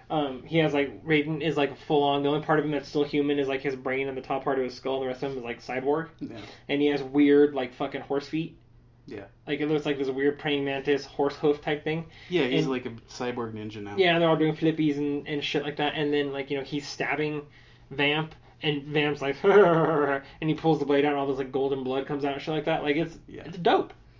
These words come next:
Speaker 2: It is, but, uh, see, the problem is, and I, and I like that game, too. I,
Speaker 1: Mm-hmm.
Speaker 2: I didn't play any of the games between Snake Eater and Guns of the Patriots.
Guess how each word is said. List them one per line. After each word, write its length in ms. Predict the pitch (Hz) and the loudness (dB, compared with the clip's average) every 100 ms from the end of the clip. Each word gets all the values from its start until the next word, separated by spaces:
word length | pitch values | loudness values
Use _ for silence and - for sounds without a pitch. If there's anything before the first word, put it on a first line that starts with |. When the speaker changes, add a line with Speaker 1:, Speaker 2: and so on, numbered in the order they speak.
| - - - - | -20 -20 -8 -2
Speaker 2:
It 120 | 214 | 4
is, 180 | 277 135 | 4 4
but, 140 | 165 165 | 0 -2
uh, 80 | 156 | -4
see, 140 | - | -2
the 80 | 185 | 0
problem 320 | 190 247 254 | 6 8 8
is, 100 | 135 | 4
and 140 | 143 165 | 0 0
I, 100 | 170 | 0
and 100 | 156 | 0
I 120 | 180 180 | 0 0
like 180 | 175 160 | 0 -2
that 220 | 151 135 | -4 -2
game, 220 | 139 123 | -4 -4
too. 240 | - 127 117 | -4 -4 -2
I, 100 | 139 | -4
Speaker 1:
Mm-hmm. 200 | 151 143 | -4 -2
Speaker 2:
I 80 | 160 | 0
didn't 200 | 208 202 | 0 -2
play 200 | 190 180 | -2 -2
any 180 | 165 160 | 0 0
of 60 | |
the 40 | 139 | -2
games 400 | 131 127 127 110 | -2 -2 -4 -6
between 720 | 117 110 117 113 113 107 107 - - - - - - - | -12 -12 -12 -10 -10 -12 -14 -18 -20 -20 -20 -20 -20 -20
Snake 360 | - - 123 117 | -10 -4 -4 -6
Eater 480 | 117 113 107 101 107 - | -8 -8 -8 -10 -12 -16
and 220 | 117 110 | -14 -10
Guns 180 | 110 110 | -10 -10
of 60 | |
the 60 | 104 | -14
Patriots. 500 | - 95 - - - | -14 -16 -18 -20 -20